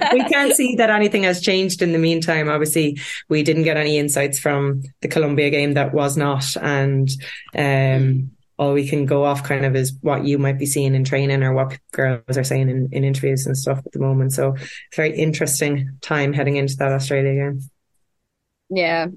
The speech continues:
Speaker 2: Oh, the training session, I was surprised. It was definitely a lot more intense, the one that I watched, than I expected it to be. And then in terms of what players are saying, I mean, I don't wanna say it's, like, platitudes and stuff,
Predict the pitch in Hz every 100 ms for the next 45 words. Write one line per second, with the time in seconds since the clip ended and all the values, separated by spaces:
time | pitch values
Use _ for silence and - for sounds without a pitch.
0 | - 240 240 240 226 262 254 220 208 190
1 | 190 - 185 190 180 170 165 165 156 175
2 | 160 170 170 170 165 160 160 170 165 165
3 | - 165 165 - - 165 165 160 156 160
4 | - - 175 165 170 147 - 160 165 180
5 | 190 - 190 196 196 - 180 175 165 185
6 | 175 185 185 208 190 185 165 170 165 170
7 | 180 180 170 - 160 180 180 165 160 _
8 | _ _ _ _ _ _ _ 196 214 220
9 | 202 196 180 170 175 180 156 - 175 196
10 | 202 220 214 220 220 220